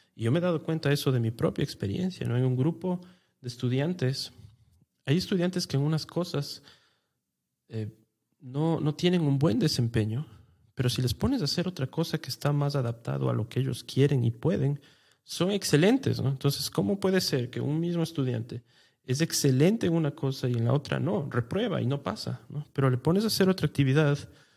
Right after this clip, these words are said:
y le va excelente, ¿no? Entonces, ahí está esta parte de, de, del aprendizaje personalizado, de, de verdaderamente dedicarle tiempo a cada ser humano a desarrollar sus, sus, eh,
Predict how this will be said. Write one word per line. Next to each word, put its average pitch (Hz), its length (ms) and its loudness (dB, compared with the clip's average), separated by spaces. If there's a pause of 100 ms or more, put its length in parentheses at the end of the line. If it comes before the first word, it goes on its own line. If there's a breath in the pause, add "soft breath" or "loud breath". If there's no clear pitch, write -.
(560 soft breath)
y 120 100 2
le 113 120 6
va 131 140 6
excelente, 151 600 6
¿no? 135 140 -4
Entonces, 135 420 -4
ahí 139 120 0
está 160 180 -8
esta 165 180 -4
parte 143 400 -2
de, 117 200 0 (1500 loud breath)
de, 104 220 -2
del 107 260 -4
aprendizaje 110 600 0
personalizado, 113 680 2
de, 110 140 4
de 113 120 2
verdaderamente 143 800 4
dedicarle 117 380 0
tiempo 123 300 -4
a - 100 -12
cada 180 340 0
ser 160 220 0
humano 120 580 0
a 113 80 -4
desarrollar 113 500 2
sus, - 520 -6 (160)
sus, 113 520 -10
eh, 117 240 -20